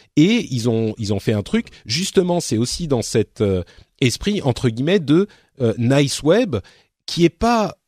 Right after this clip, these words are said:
c'est pas qu'ils vont dire, « On a le droit de rien parler », mais ils font juste un petit peu attention au fait que, bon, bah, il faut un petit peu s'identifier pour pouvoir, euh, participer, on a des règles un petit peu plus strictes, machin. Alors oui, ça veut dire qu'il y aura moins de, d'anonymité,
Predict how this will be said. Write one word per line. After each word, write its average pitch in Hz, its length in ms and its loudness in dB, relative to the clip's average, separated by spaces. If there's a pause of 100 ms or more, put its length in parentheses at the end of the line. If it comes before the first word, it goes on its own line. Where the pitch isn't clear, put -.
(120)
c'est - 240 -2
pas 208 180 0
qu'ils 151 200 -6
vont 147 160 0
dire, « 151 260 0
On 113 120 -2
a 107 100 2
le 104 40 0
droit 110 180 0
de 104 40 -2
rien 120 220 -2
parler », 196 480 0
mais 117 100 0
ils 131 80 -2
font 160 140 -2
juste 214 260 -2
un 135 80 2
petit 151 220 -8
peu 196 160 2
attention 160 500 0
au 135 60 0
fait - 300 -2
que, 196 260 0 (640)
bon, 151 160 4
bah, 120 120 0
il 92 80 -2
faut 120 180 0
un 110 80 0
petit 120 160 -6
peu 127 120 0
s'identifier 143 920 0
pour 110 160 -6
pouvoir, 110 460 2
euh, 107 140 2
participer, 147 880 0
on 117 160 0
a 113 80 2
des 107 140 0
règles 120 240 -2
un 117 60 -2
petit 120 160 -8
peu 151 140 -2
plus 208 180 -4
strictes, - 320 -6
machin. 143 220 0
Alors 113 200 0
oui, 202 160 -2
ça 147 100 -2
veut 110 80 0
dire 117 160 -2
qu'il - 100 -6
y 107 40 0
aura 95 100 0
moins 113 180 0
de, 98 200 -2 (220)
d'anonymité, 110 800 0